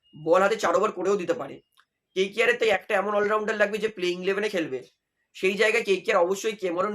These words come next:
গ্রিনের জন্য ঝাঁপাবে, কারণ এর থেকে ভালো অপশন আইপিএল আছে বলে তো আমি মনে করি না। ক্যামেরন গ্রিন যদি নাও হয়, তাহলে আরও একবার ড্রিরাসের দিকেই ঝাঁপাতে হবে, কারণ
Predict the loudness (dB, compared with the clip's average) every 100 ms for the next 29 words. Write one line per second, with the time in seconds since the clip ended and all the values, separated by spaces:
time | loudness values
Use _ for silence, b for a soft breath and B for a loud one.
0 | -6 -6 -6 -4 -4 -2 0 0 -2 -8
1 | _ _ _ -4 0 0 -2 -2 -2 0
2 | 2 2 2 -4 -2 -2 -2 0 0 0
3 | -4 -4 -2 -2 -2 -4 -4 -8 -10 -16
4 | _ _ _ _ -2 0 0 -4 -8 -8
5 | -6 -2 2 4 4 4 2 -6 _ _
6 | 0 4 4 4 2 0 -2 0 -2 -2
7 | -4 -4 -4 -2 -2 0 0 0 0 -2